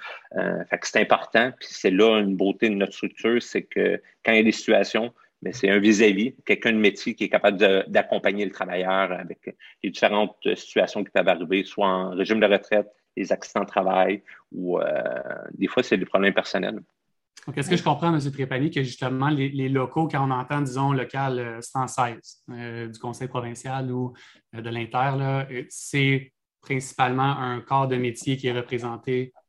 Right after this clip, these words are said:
Speaker 2: au sein du local ? C'est, c'est, ça
Speaker 1: Oui.
Speaker 2: regroupe certains corps de métier qui peut-être se ressemblent ?
Speaker 1: Oui, exactement. Le cent seize, c'est les ferblantiers couvreurs. Je donne un exemple, le pont Champlain, pour le monde qui sont plus familiers, les monteurs d'acier. Ça a imagé beaucoup de monde. C'est le local sept cent onze. Ils sont tous,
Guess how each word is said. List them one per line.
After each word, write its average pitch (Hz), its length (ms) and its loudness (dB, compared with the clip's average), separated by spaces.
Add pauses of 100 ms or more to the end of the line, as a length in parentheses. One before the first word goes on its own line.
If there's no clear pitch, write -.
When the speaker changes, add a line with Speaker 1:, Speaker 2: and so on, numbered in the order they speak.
(240)
Speaker 2:
au 127 140 -8
sein 135 180 -4
du 127 100 -4
local ? 165 540 -6
C'est, 123 320 -6
c'est, - 380 -12
ça - 140 4
Speaker 1:
Oui. 131 80 8
Speaker 2:
regroupe 127 440 0
certains 131 380 -4
corps 131 180 0
de 127 80 0
métier 127 340 -4
qui 135 100 -16
peut-être 127 320 -6
se 131 80 -6
ressemblent ? 131 840 -6 (260)
Speaker 1:
Oui, 104 280 4 (220)
exactement. 104 500 4
Le 98 40 4
cent 104 220 0
seize, 113 240 2
c'est 107 160 2
les - 80 -6
ferblantiers 104 500 2
couvreurs. 98 480 0
Je - 60 -18
donne 104 180 0
un 101 120 2
exemple, 110 260 0
le 101 80 2
pont 101 160 -6
Champlain, 101 420 -4
pour - 140 -10
le 98 80 4
monde 104 160 0
qui - 60 -20
sont 101 100 0
plus 98 200 -2
familiers, 95 380 2
les 101 80 4
monteurs 98 340 6
d'acier. - 360 -4 (320)
Ça - 100 -8
a - 20 0
imagé 98 520 4
beaucoup 104 280 -2
de 98 60 0
monde. 107 340 -2
C'est - 60 -6
le 98 80 0
local 92 240 0
sept 104 160 -4
cent 98 180 -4
onze. 98 200 -10
Ils - 40 -20
sont 98 200 -4
tous, - 180 0